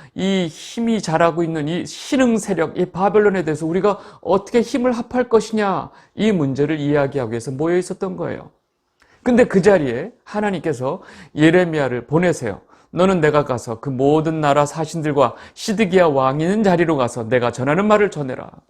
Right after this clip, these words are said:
여러분, 그 말이 뭐였어요? "너희들은 앞으로 바벨론이 쳐들어오면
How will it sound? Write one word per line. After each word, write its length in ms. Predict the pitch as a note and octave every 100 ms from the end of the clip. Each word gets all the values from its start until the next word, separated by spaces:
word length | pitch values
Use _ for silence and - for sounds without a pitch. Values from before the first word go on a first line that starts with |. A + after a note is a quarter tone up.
| _ _ _
여러분, 280 | E3 F#3 G3+
그 80 | F#3
말이 240 | F3+ F#3
뭐였어요? 580 | D#3 C3+ C3 D3+ D3+ G#3+ - _ _ - -
"너희들은 540 | E3 G3 G#3+ A3 A3 F#3+
앞으로 340 | C3+ D#3+ D3
바벨론이 520 | B2+ B2+ C#3+ C3 C3
쳐들어오면 640 | B2+ F#3 F3+ F3 G3+ E3